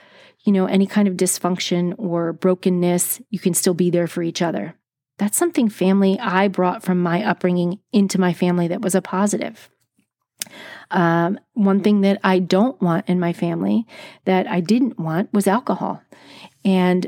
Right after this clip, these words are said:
for a very long time, there was never one drop of alcohol in my home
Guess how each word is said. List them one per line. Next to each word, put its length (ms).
for 280
a 140
very 600
long 420
time, 720
there 140
was 200
never 340
one 540
drop 440
of 120
alcohol 640
in 180
my 100
home 320